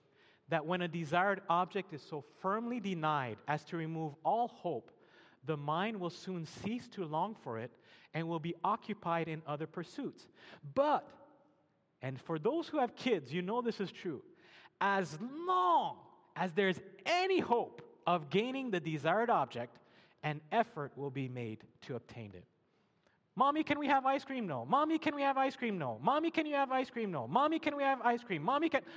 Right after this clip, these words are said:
"Okay, you can have it." What has the kid just learned? Mommy gives in after number twelve or thirteen. You understand? And for me, it just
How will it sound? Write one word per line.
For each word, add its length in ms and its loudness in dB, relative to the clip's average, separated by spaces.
"Okay, 320 4
you 140 0
can 160 0
have 200 4
it." 100 -6
What 180 0
has 220 0
the 80 -4
kid 220 -4
just 200 -6
learned? 260 -8
Mommy 340 -2
gives 240 0
in 140 -2
after 280 -2
number 320 -8
twelve 360 -4
or 60 -8
thirteen. 540 -12
You 80 -6
understand? 420 0
And 140 0
for 160 2
me, 220 0
it 80 2
just 280 -4